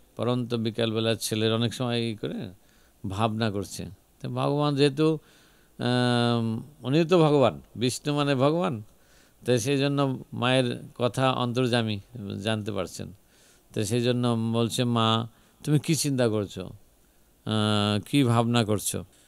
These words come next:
বলছে, বলছে, আহ, বলছে না, বলছে, "তুই ছেলে মানুষের কাছে বললে কি লাভ হবে?" বলছে, কিন্তু, আহ,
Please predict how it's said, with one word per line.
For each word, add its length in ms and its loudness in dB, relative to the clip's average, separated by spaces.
বলছে, 420 -4
বলছে, 560 -2
আহ, 120 -2
বলছে 600 2
না, 180 0
বলছে, 200 -6
"তুই 140 -6
ছেলে 280 0
মানুষের 480 0
কাছে 200 -2
বললে 340 0
কি 240 -4
লাভ 220 -2
হবে?" 240 -10
বলছে, 380 -10
কিন্তু, 220 -2
আহ, 320 0